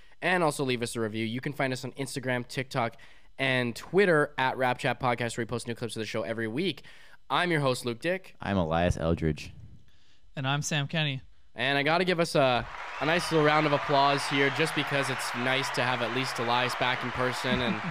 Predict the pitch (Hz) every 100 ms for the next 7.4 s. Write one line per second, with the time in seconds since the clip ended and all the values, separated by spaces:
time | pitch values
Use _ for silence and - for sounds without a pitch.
0 | - 180 - - 131 127 123 120 107 92
1 | - 87 113 78 80 78 - 117 117 113
2 | 101 135 131 - - 165 160 131 131 -
3 | - - - - - - 165 180 165 160
4 | 139 143 131 131 123 120 - 135 135 -
5 | 135 127 123 123 120 117 - 113 113 113
6 | 113 110 107 110 - 113 110 87 - -
7 | 139 139 147